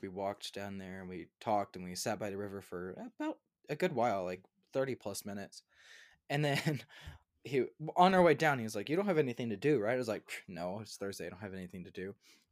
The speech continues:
And then we're sitting at the river, and I got a notification on my watch, and it's like, "Orchestra in thirty minutes." And I was like, "Oh, crap,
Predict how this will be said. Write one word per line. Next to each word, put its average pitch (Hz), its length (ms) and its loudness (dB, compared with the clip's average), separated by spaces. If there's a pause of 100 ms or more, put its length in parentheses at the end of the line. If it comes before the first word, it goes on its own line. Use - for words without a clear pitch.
(140)
And 123 140 2
then 113 320 -2
we're 123 120 -2
sitting 147 300 2
at 131 80 -4
the 117 80 -6
river, 131 320 2
and 113 100 -2
I 117 80 -2
got 110 120 0
a 113 80 -2
notification 110 600 -4
on 123 40 -2
my 110 100 0
watch, 104 360 -2
and 110 100 -6
it's - 100 -8
like, 107 160 -6 (100)
"Orchestra 226 680 6
in 107 160 -4 (120)
thirty 202 300 10
minutes." 160 480 0
And 139 80 -6
I 139 60 0
was 127 100 -2
like, 117 160 0 (260)
"Oh, 190 240 8
crap, 185 600 6